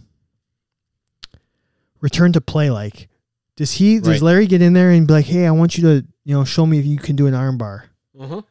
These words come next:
Speaker 1: Or, "Hey, can you climb these,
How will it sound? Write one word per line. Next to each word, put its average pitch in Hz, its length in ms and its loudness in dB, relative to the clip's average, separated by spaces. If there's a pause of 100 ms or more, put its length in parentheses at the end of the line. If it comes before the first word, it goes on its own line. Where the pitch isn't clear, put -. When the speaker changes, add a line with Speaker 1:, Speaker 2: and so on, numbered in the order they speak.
(280)
Speaker 1:
Or, 151 400 0
"Hey, 165 460 -2 (600)
can 170 160 2
you 208 140 6
climb 202 420 -2
these, 180 200 -2